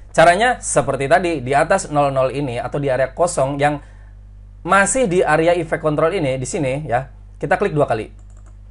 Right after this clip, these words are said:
Nah, seperti ini guys, ya kan?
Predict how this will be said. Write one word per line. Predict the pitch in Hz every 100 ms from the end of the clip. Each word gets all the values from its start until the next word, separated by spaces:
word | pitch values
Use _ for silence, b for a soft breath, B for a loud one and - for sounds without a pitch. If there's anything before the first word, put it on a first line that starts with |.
| - - - - 139
Nah, | 151 165 160 131
seperti | - 123 123 131 135
ini |
guys, | 120 120 101 -
ya | 113
kan? | 135 185